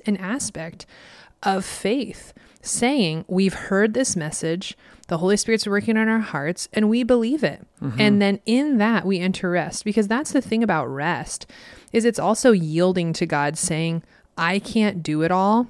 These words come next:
Speaker 1: In fact, I'm leaving work undone, and I trust you with it, that it's still gonna be there,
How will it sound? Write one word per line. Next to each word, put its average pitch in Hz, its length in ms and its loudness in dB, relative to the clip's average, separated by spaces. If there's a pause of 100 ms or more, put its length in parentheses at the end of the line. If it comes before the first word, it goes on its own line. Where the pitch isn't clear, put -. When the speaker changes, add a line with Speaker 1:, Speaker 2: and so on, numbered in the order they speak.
(160)
Speaker 1:
In 202 120 4
fact, 190 480 -2
I'm 220 360 2
leaving 208 400 2
work 180 400 0 (100)
undone, 175 760 0 (520)
and 190 220 2
I 208 320 2 (120)
trust - 600 -2
you 165 220 0
with 135 260 -4
it, - 160 -12 (720)
that 180 160 4
it's 175 180 0
still 175 280 0
gonna 247 180 2
be 170 160 -2
there, 175 320 -4